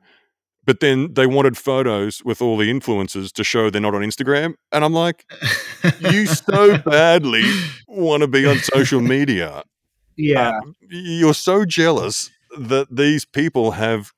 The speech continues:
Speaker 1: connected." You know, Mel, uh, Mel the Traveller, one of my buddies here, he flew with the Thunderbirds because he has an Instagram account and can reach people. L-, like,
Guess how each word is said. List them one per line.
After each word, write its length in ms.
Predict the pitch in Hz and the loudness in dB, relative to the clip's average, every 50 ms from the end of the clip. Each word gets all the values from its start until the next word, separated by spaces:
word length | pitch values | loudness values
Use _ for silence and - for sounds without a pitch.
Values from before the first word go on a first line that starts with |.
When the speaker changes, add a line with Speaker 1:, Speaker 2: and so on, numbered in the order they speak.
| _ | _
Speaker 1:
connected." 580 | - - 117 120 131 135 - - - 113 110 113 - _ _ _ _ _ _ _ _ | -8 -6 -4 -2 -4 -4 -4 -6 -6 -8 -8 -10 -14 _ _ _ _ _ _ _ _
You 80 | - 156 | 0 0
know, 160 | 135 131 156 | 0 0 0
Mel, 480 | 160 147 143 156 180 196 143 98 98 110 | -2 0 0 2 2 2 0 0 0 0
uh, 140 | 110 110 113 | 0 0 0
Mel 240 | 117 123 131 135 | 0 0 0 0
the 60 | 139 139 | -2 -2
Traveller, 300 | - 175 185 175 107 85 | -2 -2 -2 -2 -2 -2
one 100 | 95 110 | -2 -2
of 60 | 117 | -4
my 60 | 113 | -4
buddies 320 | 101 101 117 117 123 117 - | -4 -2 -2 -2 -2 -2 -2
here, 180 | 165 175 117 - _ _ _ _ _ - | -2 -2 -2 -4 _ _ _ _ _ -6
he 80 | 226 | -6
flew 260 | 226 - - 202 208 196 | -6 0 2 2 4 4
with 160 | 185 170 - | 2 2 0
the 100 | - 147 | 0 -2
Thunderbirds 1000 | - - - - 170 185 190 180 170 120 98 90 87 85 90 123 170 - - _ _ _ _ _ _ _ _ _ - | -2 -4 -2 -2 0 2 2 0 0 0 0 0 0 -2 -2 -4 -8 -12 -16 _ _ _ _ _ _ _ _ _ -4
because 300 | 139 131 - - 151 135 | -4 0 0 0 0 0
he 160 | 143 151 143 | 0 -2 0
has 320 | 117 135 135 135 120 113 - | 0 0 0 0 -2 -4 -6
an 80 | 123 117 | -4 -2
Instagram 420 | 120 135 - - 117 110 104 95 | -2 -2 -4 -4 -4 -2 -2 -2
account 300 | 92 - - 90 80 76 - | -4 -6 -8 -10 -10 -10 -8
and 140 | - 107 107 | -8 -8 -6
can 140 | - 113 107 | -4 -2 -2
reach 260 | 101 117 131 - - | -2 -2 -4 -6 -6
people. 340 | - 90 82 - - - _ _ _ _ _ _ _ _ _ _ _ _ _ _ _ _ _ _ _ - | -8 -8 -8 -10 -14 -20 _ _ _ _ _ _ _ _ _ _ _ _ _ _ _ _ _ _ _ -14
L-, 100 | 110 120 - | -14 -14 -12
like, 300 | - 139 131 131 131 _ | -8 -6 -6 -6 -6 _